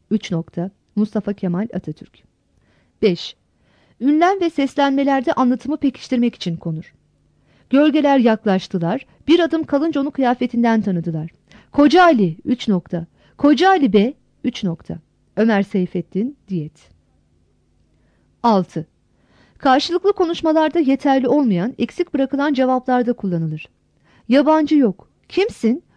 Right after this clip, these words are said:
Ali, üç nokta. Hangi Ali? Üç nokta. Sen misin Ali Usta? Benim, üç nokta.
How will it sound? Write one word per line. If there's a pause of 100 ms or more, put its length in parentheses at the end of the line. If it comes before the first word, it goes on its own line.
(120)
Ali, (280)
üç
nokta. (340)
Hangi
Ali? (320)
Üç
nokta. (580)
Sen
misin
Ali
Usta? (440)
Benim, (320)
üç
nokta.